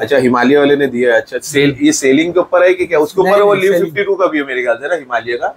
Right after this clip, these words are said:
Speaker 2: तो सेल के ऊपर है।
Speaker 1: सेल के ऊपर रहता है ये। अच्छा, यानी उतना सेल करेंगे, तो उसके बाद
Speaker 2: हाँ।
Speaker 1: अपने को मिलता है।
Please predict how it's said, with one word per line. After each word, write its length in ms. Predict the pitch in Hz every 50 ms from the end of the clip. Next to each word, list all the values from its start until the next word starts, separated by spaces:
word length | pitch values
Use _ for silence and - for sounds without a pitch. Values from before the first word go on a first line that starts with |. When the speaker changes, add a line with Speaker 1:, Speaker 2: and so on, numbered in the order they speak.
| _ - - _ - -
Speaker 2:
तो 80 | 175
सेल 340 | 156 - - 170 165 180 180
के 80 | 170 180
ऊपर 200 | 165 151 135 127
है। 140 | 127 127 123
Speaker 1:
सेल 400 | - - - - 147 160 165 156
के 60 | 160
ऊपर 180 | 156 139 139
रहता 220 | 135 123 113 123 120
है 60 | 113
ये। 160 | 139 175 180 - _ 480 - _ _ -
अच्छा, 540 | - - - - - 101 95 - _ 98 95 95 - - _ _ _ - - - - - - -
यानी 100 | 117 123
उतना 240 | 131 131 131 151 143
सेल 280 | 135 - 131 135 - 127
करेंगे, 300 | 139 139 143 139 147 139
तो 80 | 143
उसके 180 | 135 135 - 131
बाद 140 | - - 139
Speaker 2:
हाँ। 140 | 135 127 117
Speaker 1:
अपने 100 | 117 110
को 120 | 117 110
मिलता 280 | 98 92 90 - - 98
है। 120 | 95 92